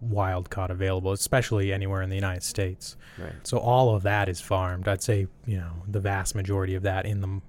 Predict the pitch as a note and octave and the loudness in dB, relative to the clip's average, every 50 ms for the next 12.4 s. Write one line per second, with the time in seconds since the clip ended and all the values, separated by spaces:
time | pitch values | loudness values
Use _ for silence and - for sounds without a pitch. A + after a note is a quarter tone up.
0 | - - B2 A#2 G#2 F#2+ F#2+ F#2+ F#2+ F#2 F2+ F2 - F#2 G2 G2 F#2+ F#2 F#2 F2+ | -14 -4 -2 0 0 0 0 0 0 -2 -2 -2 -4 -4 -2 -2 -2 -2 -4 -6
1 | - - - F#2+ F2+ F2+ F2+ - - - F#2+ F2+ F2+ F#2 F#2 F#2 F#2+ - - - | -6 -6 -6 -4 -4 -4 -4 -6 -6 -6 -6 -6 -4 -6 -8 -10 -8 -4 -2 2
2 | - B2+ A#2 A#2 A#2+ - C#3+ C3+ C#3 C#3 B2 A2 A2 - - - - - A#2 G#2 | 4 6 6 6 6 6 6 6 6 6 6 4 2 2 0 -8 -4 0 2 2
3 | G2+ G2+ G2 F#2+ G#2 F#2+ F#2+ F#2+ F#2+ F#2+ F#2 F#2 F#2 F#2 G2 G2 - - G#2 G2 | 2 2 0 0 2 2 2 2 2 0 0 0 0 0 -2 -2 0 2 2 2
4 | F#2+ G2 G2 G2+ G#2 G#2 A2 A#2 A2+ - - G#2+ G2+ G2+ G#2 - - - - - | 2 2 0 2 2 2 2 0 -2 -4 -2 0 2 2 2 0 -4 -14 -4 0
5 | A2+ G2+ - - G#2+ G2 G2 F#2+ - - - A2 G2+ G2 F#2+ F#2+ G2+ G2+ G2 F#2+ | 0 0 2 0 0 0 0 -2 -4 -2 -2 -2 0 0 0 0 0 0 0 0
6 | G2 F#2+ F#2+ G2 F#2+ G2 G2+ G2 F#2+ F#2+ F#2+ F#2 F#2+ F#2 G#2 A2+ - - - - | -2 -2 -4 -4 -2 0 2 2 2 0 0 -2 -2 -2 -2 -2 -4 -4 -6 -4
7 | G2 F#2+ F#2+ F#2+ F#2 - - - - G2 F#2+ F#2+ - G2+ G2 G2 F#2+ F#2+ F#2+ F#2+ | -4 -2 -2 -4 -6 -6 -8 -6 -6 -4 -4 -4 -4 -4 -2 -2 0 0 -2 -2
8 | F#2+ F#2 F#2 G2 F#2 F#2+ F#2 - - - F#2+ F#2 F2+ - - G#2+ F#2 - G#2 F2+ | -4 -4 -4 -4 -4 -4 -6 -6 -6 -4 -4 -4 -6 -4 -4 -4 0 0 0 0
9 | - - - G2+ F#2+ F#2+ G2 G2 - - - G#2 G2 F#2+ - A2+ A2 A2 A2 - | 0 0 0 2 2 0 0 -2 -2 0 2 2 2 2 0 0 -2 -2 -2 -4
10 | - B2 A#2+ A#2+ B2 B2 A#2+ - - B2 B2 G#2+ G2+ F2 F2 F2+ F2+ E2+ D#2+ F2 | -2 0 0 2 0 0 -2 -2 2 2 2 4 4 2 2 2 2 2 -2 -4
11 | - - C#2+ - - - E2+ D#2 - C#2 C2+ C2+ D2+ - - - E2 D#2 D2+ D2+ | -6 -6 -10 -10 -6 -6 -6 -6 -6 -10 -12 -12 -10 -10 -8 -6 -6 -6 -6 -6
12 | D#2 D#2+ D#2 - E2+ D#2+ C#2+ C#2 | -8 -8 -8 -6 -4 -4 -4 -4